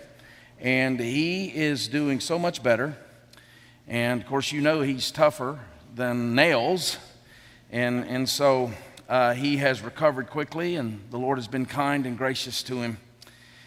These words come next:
And so thank you again for your prayers for him.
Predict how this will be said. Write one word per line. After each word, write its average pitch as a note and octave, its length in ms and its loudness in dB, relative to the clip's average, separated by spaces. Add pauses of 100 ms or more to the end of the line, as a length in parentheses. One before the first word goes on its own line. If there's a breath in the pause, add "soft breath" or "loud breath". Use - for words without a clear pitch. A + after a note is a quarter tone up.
(200 loud breath)
And A2+ 240 -2
so B2 160 -2
thank C#3+ 400 0
you B2+ 120 -2
again B2 320 0
for A#2+ 460 -2 (360 loud breath)
your A#2 160 -4
prayers B2 600 -2
for A2 180 -10
him. G#2+ 320 -6